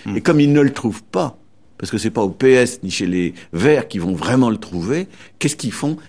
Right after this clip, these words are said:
Speaker 2: Ils risquent d'être, euh, captés par l'extrême gauche ou par Mélenchon.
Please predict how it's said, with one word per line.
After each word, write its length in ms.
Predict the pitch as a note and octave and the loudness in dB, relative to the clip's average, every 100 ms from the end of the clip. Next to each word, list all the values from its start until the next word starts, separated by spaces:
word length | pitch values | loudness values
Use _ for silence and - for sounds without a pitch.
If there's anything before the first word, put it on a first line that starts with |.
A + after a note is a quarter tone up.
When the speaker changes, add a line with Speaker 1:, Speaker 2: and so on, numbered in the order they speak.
| - | -4
Speaker 2:
Ils 160 | A#2 G#2 | 0 0
risquent 460 | A2 E3 - - - _ | 0 -2 -4 -10 -20 _
d'être, 340 | - A2 A2 G2 | -4 -4 -2 -2
euh, 180 | F#2+ E2+ - - - | 0 -2 -8 -8 -4
captés 500 | - - C#3 D#3 - - - - - - - | -4 -2 -2 -2 -4 -20 -20 -20 -20 -16 -8
par 80 | G3+ | -6
l'extrême 360 | G2 - A2 | -6 -4 -2
gauche 300 | A#2+ E3+ F#3 - | 0 0 -4 -10
ou 80 | A2 | -10
par 160 | G2+ | -4
Mélenchon. 540 | G2+ A#2+ C3+ C#3 - | 0 2 2 0 -4